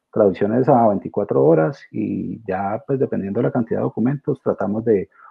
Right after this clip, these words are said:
ofrecer unos tiempos de entrega bastante, eh, rápidos. Podemos, tenemos una capacidad de respuesta, eh, bastante considerable, eh, ya que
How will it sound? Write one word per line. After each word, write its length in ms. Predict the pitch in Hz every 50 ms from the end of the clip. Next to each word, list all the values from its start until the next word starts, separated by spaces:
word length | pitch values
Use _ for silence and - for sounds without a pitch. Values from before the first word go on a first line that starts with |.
| - _
ofrecer 640 | - 98 - - 101 - - 98 95 98 101 101 120 -
unos 220 | - 113 113 -
tiempos 240 | - 131 117 110 120 120
de 60 | 107
entrega 280 | - - 101 98 107
bastante, 760 | 120 110 - - 101 92 - - 110 107 107 107 104 104 104 _ _ _ _ _ _ _ _
eh, 580 | - 90 87 85 85 85 82 82 82 82 76 73 _ _ _ -
rápidos. 640 | - - 107 104 - - 90 90 85 87 - - _ _ _ _ _ _ _ _ _ _ _ _ _ _ - - - _ -
Podemos, 760 | - 98 95 95 92 98 107 110 123 120 107 - - - _ _ _ _ - - - -
tenemos 220 | 101 95 98 101
una 140 | 104 123 123
capacidad 460 | - 117 - 113 95 - 98 85 90
de 60 | 107
respuesta, 680 | 113 120 117 - 104 92 92 - - 127 123 123 123 123 131 127 - 104 101
eh, 460 | 101 95 95 95 92 92 92 92 87 - _ - - -
bastante 680 | - - - - 104 - - - 127 120 120 117 117
considerable, 640 | - 113 - - 98 87 95 117 131 156 185 202 202 - _ _ _ _ _ _ _ _ _ _ _ _ _ _ -
eh, 380 | - 92 90 90 87 85 85 - 76
ya 140 | 92 101 -
que 140 | - 90